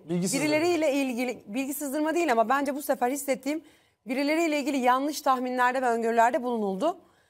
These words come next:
Speaker 2: Ve bence Ertuğ ve Özgür'ün Cansu yazması çok saçma. Şimdi bir kere oradan başlayayım.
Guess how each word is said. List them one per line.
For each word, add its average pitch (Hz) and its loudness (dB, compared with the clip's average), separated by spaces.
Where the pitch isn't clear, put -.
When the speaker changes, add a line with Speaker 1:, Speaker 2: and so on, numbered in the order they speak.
Speaker 2:
Ve 311 4
bence 269 2
Ertuğ 294 2
ve 277 6
Özgür'ün 226 -2
Cansu 277 0
yazması 247 0
çok 247 -2
saçma. 160 -4
Şimdi 165 -12
bir - -14
kere 214 2
oradan 180 2
başlayayım. 220 -8